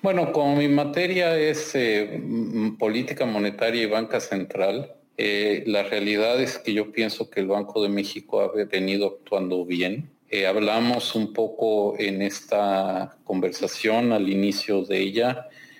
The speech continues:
eh, ampliamente en el tema de inflación. Eh, en México, pues sí se ha visto una inflación mayor a la, a la correspondiente a los objetivos del Banco de México.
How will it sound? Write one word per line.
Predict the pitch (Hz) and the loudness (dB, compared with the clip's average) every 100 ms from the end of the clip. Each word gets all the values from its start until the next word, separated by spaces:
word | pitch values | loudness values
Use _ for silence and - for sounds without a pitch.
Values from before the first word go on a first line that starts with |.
| - _ | -20 _
eh, | 104 95 92 95 | -2 2 2 2
ampliamente | 98 104 113 107 101 101 98 - 101 95 | 0 0 0 0 2 0 0 0 2 2
en | 90 | 0
el | 90 | -4
tema | - 95 95 | -4 -2 0
de | 92 | 0
inflación. | 90 - 87 82 - 95 113 156 - _ _ | 0 -2 -4 -4 0 0 0 -6 -14 _ _
Eh, | 110 98 98 107 | 0 2 2 0
en | 101 | 0
México, | 117 117 123 - 127 120 | 0 0 -2 0 -2 0
pues | 110 - | -2 0
sí | 110 | -2
se | 110 113 | 0 0
ha | 101 | 2
visto | 104 101 - | 0 0 0
una | 104 104 | 0 2
inflación | 98 - 95 - 104 101 101 101 - | 0 -2 -4 -4 -2 0 0 -4 -8
mayor | 101 90 90 95 104 - - - - - _ _ | -2 -2 2 2 2 -2 -8 -20 -20 -20 _ _
a | - | 0
la, | 90 90 90 87 87 92 | 2 4 4 4 2 0
a | 98 - 92 | -2 -4 0
la | 90 90 - | 0 0 -2
correspondiente | 90 87 - 95 90 98 101 | -4 -4 -4 -2 0 0 0
a | 101 | -2
los | 92 95 | -2 -6
objetivos | - - - 98 95 95 | -14 -20 -2 2 2 0
del | 90 | 0
Banco | 92 92 - 85 | 0 0 -2 -2
de | 87 | 0
México. | 90 98 - 127 - 143 | 0 -2 -4 -6 -2 -4